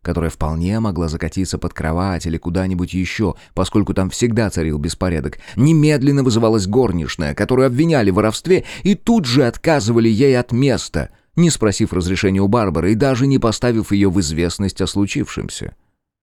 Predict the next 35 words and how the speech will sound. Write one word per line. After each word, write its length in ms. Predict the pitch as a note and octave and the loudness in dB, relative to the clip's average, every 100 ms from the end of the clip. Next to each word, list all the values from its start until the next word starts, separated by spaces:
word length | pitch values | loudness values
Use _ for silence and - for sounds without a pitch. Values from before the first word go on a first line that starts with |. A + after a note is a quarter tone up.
| _ _ _ _ _ | _ _ _ _ _
Её 160 | F#2 - | 0 2
собственные 540 | C#3 A#2+ A#2+ A#2 A2+ | 2 0 0 2 2
дети 220 | B2+ A#2 | 2 2
никогда 360 | A2 G2 F#2+ G#2 | 0 0 -2 0
не 120 | G#2+ | 0
знали, 280 | F#2+ F#2 E2+ | 0 -2 -2
чего 300 | - F2 G2+ | -2 0 0
от 120 | F#2+ | 0
неё 180 | F2+ F2 | -2 -2
ожидать. 520 | D#2+ D2+ C2 - - - _ _ _ | -2 -6 -8 -10 -16 -20 _ _ _
То 160 | C#3 | 2
она 260 | C#3+ A#2 F#2 | 2 2 0
их 160 | E2 D#2 | -2 -2
баловала, 720 | F2+ D#2 C#2+ D#2+ A#2+ B2+ B2 | 0 0 -2 0 2 2 0
щедро 500 | - C3+ B2 A2+ A#2 | -2 0 0 0 0
расточая 540 | A2+ - G#2+ - A2+ | -2 -2 -4 0 0
ласки, 460 | A2 A2 - G2+ - _ _ _ | 0 -2 -6 -10 -14 _ _ _
то 120 | G#3 | 0
без 160 | G3+ F3+ | 2 0
всякого 320 | G3+ F3 D#3 | 0 2 2
перехода 440 | D3 C#3+ F3+ E3 | 2 2 2 2
начинала 400 | C3+ - B2 C3 | 2 0 0 0
бранить, 540 | G#2+ F#2+ F2+ D#2+ D2+ - | 0 0 0 -2 -4 -4
а 60 | |
ведь 220 | F2 F2+ - | -6 -6 0
после 440 | B2 - G2+ G#2+ | 0 0 0 0
деда 460 | F2+ B2 C3 G#2+ F#2 | 0 0 0 -2 -2
самой 360 | A#2+ A2 G#2+ | -4 -2 -2
значительной 760 | D#2 G#2 G2 - D#2+ F#2 E2+ E2 | -2 -4 -4 -4 -2 -2 -2 -2
фигурой 400 | F#2 G2+ C3+ G2+ | -4 0 2 2
на 100 | F2+ | 0
протяжении 560 | - G#2 G2+ A#2+ A2+ | -2 -2 -2 0 0
всего 540 | G2+ - - G2+ G2+ D#2+ | -4 -6 -2 0 2 2
их 180 | C#2 D2 | -2 -4
детства 560 | F2+ A#2+ - - D#2 | -2 -2 -4 -8 -8